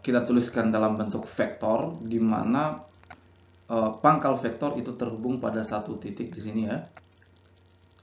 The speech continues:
Nah, gaya F dengan arah theta begini, ya.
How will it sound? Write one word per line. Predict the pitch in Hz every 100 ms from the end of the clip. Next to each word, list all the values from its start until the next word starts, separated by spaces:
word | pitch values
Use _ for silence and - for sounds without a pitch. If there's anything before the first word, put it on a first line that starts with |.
| - _ _ _ _ _ _ _ _ - 117
Nah, | 110
gaya | 107 127 117 151 180
F | 180 - - _ _ - _ _ -
dengan | 120 113
arah | 110 113 113
theta | - 110 120 127
begini, | 117 113 120 117
ya. | 170